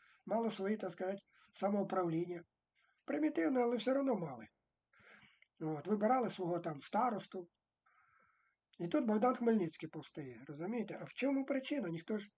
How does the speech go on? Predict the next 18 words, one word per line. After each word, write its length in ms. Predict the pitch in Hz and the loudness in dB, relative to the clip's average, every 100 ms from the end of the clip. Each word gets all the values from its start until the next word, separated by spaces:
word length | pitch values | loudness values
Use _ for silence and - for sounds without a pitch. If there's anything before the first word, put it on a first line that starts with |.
| _ _ | _ _
толком 380 | - 214 208 214 | -4 -4 -2 -2
не 100 | 208 | 0
говорить. 440 | 185 208 247 175 - _ _ _ - - - _ - | 0 -2 -4 -6 -12 _ _ _ -20 -20 -20 _ 0
А 80 | 202 | 2
річ 180 | 269 | 4
у 40 | 233 | 4
тому, 220 | 254 247 | 4 2
що 140 | 214 | 2
поляки 440 | 220 226 277 277 214 | 2 2 2 2 2
за 140 | 208 | 2
десять 360 | 208 233 202 208 | 4 2 2 0
років 360 | 226 214 190 | 0 0 -2
до 240 | 165 202 - - _ _ _ _ _ | 0 0 0 -8 _ _ _ _ _
повстання, 680 | 180 - - 277 285 185 - _ _ _ _ _ _ _ _ _ _ _ _ _ _ _ _ _ _ _ _ _ _ _ | -6 -4 0 2 2 -2 -10 _ _ _ _ _ _ _ _ _ _ _ _ _ _ _ _ _ _ _ _ _ _ _
вони 280 | 151 208 240 | 0 4 4
дали 320 | 190 247 254 | 6 6 6
на 140 | 214 196 | 4 4
відкуп 440 | 233 277 185 156 | 4 2 -4 -10